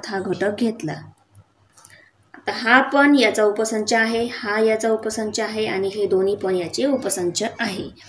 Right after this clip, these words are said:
उपसंच म्हणजे काय, तुम्हाला चांगलं लक्षात आलेलं आहे. उपसंच म्हणजे उपसंचाचा जो घटक असतो, तो संचामध्ये असायला पाहिजे, तो इथं आहे, म्हणून हे काय झाले, याचे उपसंच.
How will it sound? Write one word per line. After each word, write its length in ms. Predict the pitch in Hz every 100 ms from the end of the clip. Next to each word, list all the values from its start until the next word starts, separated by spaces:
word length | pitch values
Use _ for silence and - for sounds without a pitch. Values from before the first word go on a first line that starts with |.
| - - - -
उपसंच 480 | 220 233 247 254 247
म्हणजे 280 | 240 226 233
काय, 240 | 226 220
तुम्हाला 360 | 220 214 202 208
चांगलं 320 | 208 190 190
लक्षात 400 | 196 190 214 202
आलेलं 320 | 185 185 185
आहे. 380 | 202 208 226 262 269 - - - - _ _ -
उपसंच 540 | 220 220 247 254 247 254
म्हणजे 560 | 254 247 240 254 269 302 _ - -
उपसंचाचा 680 | 277 269 233 226 226 226 220
जो 140 | 220 226
घटक 340 | 202 190 226
असतो, 360 | 233 - 285 349
तो 400 | - - - 277
संचामध्ये 580 | 262 233 226 214 202 190
असायला 340 | 175 185 180
पाहिजे, 340 | 180 175 185
तो 180 | 254 226
इथं 240 | 180 180 294 -
आहे, 320 | 202 180 165
म्हणून 340 | 180 185 208 233
हे 140 | 220
काय 260 | 208 196 190
झाले, 440 | 180 208 330 - - - -
याचे 300 | 180 - 277
उपसंच. 600 | 294 262 233 196 175 170